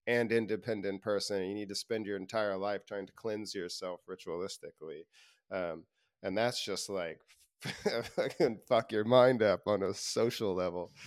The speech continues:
Um, and, and I like this, you know, so if we can start to see that, that we're all stardust, right? We're all part of the same experience. And like you said,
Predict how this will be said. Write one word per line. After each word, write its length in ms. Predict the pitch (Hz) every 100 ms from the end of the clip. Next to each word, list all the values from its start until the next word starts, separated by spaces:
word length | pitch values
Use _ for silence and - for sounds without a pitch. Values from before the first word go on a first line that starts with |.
| - - - _
Um, 500 | 120 113 107 98 85 - _ - _ _ _ _ _ _ - - - - _ _ _ _
and, 160 | 165 165 165
and 140 | 170
I 80 | 156
like 300 | 156 175 -
this, 300 | 160 - -
you 80 | 156
know, 180 | 139 123 - _ _ _ _
so 460 | - - 143 135 127 -
if 140 | 131
we 100 | 165
can 140 | 160 139
start 340 | - 170 175
to 100 | 139
see 340 | - 127 120 110
that, 240 | 107 101 - _
that 280 | 101 98 - -
we're 200 | 101 107
all 160 | 113
stardust, 880 | 104 - 107 107 95 95 127 - - -
right? 300 | 113 117 107
We're 140 | 104
all 180 | 123 120
part 300 | - 123 120
of 100 | 104
the 100 | 107
same 380 | - 117 113 107
experience. 760 | - - 110 104 104 104 -
And 100 | 107
like 220 | 104 104
you 120 | 117 98
said, 480 | - 110 104 98